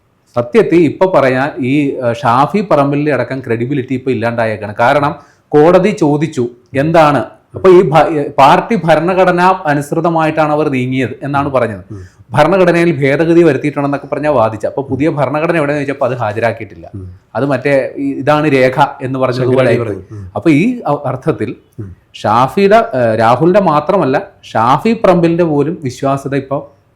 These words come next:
Speaker 1: ചോ-, കോടതി കയറിയിരിക്കുക, ചോദ്യം ചെയ്യപ്പെട്ടിരിക്കുക.
Speaker 2: ഉം.
Speaker 1: ഇനി ഈ കാര്യത്തിൽ ഇനി ഷാ-, രാഹുൽ മാങ്കൂട്ടത്തിലെ പുറത്താക്കിയ കാര്യം പറഞ്ഞ് വേണമെങ്കിൽ പാർട്ടി നേതൃത്വത്തിൽ കടുതപ്പാം.
Speaker 2: ഉം.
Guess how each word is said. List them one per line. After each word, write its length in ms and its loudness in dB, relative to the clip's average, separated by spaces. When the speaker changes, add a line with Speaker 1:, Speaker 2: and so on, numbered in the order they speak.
Speaker 1:
ചോ-, 100 -6
കോടതി 380 -2
കയറിയിരിക്കുക, 480 0
ചോദ്യം 300 -8
ചെയ്യപ്പെട്ടിരിക്കുക. 500 -6
Speaker 2:
ഉം. 360 -20
Speaker 1:
ഇനി 80 0
ഈ 260 2
കാര്യത്തിൽ 320 4
ഇനി 280 0
ഷാ-, 360 0
രാഹുൽ 300 2
മാങ്കൂട്ടത്തിലെ 600 2
പുറത്താക്കിയ 600 2
കാര്യം 340 4
പറഞ്ഞ് 200 0
വേണമെങ്കിൽ 560 2
പാർട്ടി 320 2
നേതൃത്വത്തിൽ 640 0
കടുതപ്പാം. 400 0
Speaker 2:
ഉം. 200 -8